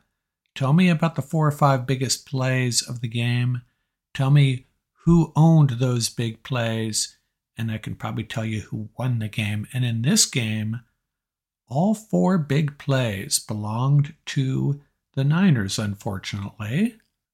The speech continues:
Most of these are gonna be pretty obvious if you're watching this game. The first one, that thirty-two-yard sprint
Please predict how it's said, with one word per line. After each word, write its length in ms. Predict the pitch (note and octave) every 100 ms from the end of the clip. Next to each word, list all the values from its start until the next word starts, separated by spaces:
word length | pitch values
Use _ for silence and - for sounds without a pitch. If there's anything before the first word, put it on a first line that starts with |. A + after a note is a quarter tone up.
| -
Most 240 | D3 D3
of 60 | C3+
these 200 | B2+ A#2
are 80 | C3
gonna 220 | F3 F#3+
be 140 | A#3+
pretty 340 | A3+ A3 A3+ A3+
obvious 520 | F#3 G3+ C#3 A#2+ -
if 140 | A#2+
you're 180 | C#3+ C3+
watching 400 | A#2+ B2 - B2
this 180 | A#2+ -
game. 480 | - G#2 G#2+ G#2+ G#2 _ _ _ _ _ _ _ _
The 80 | C3+
first 380 | - C#3+ - -
one, 240 | C3+ B2+
that 260 | B2+ B2+ -
thirty-two-yard 960 | C3 B2+ A#2+ - C3+ A#2 A#2+ A#2 A2
sprint 540 | - - - B2 B2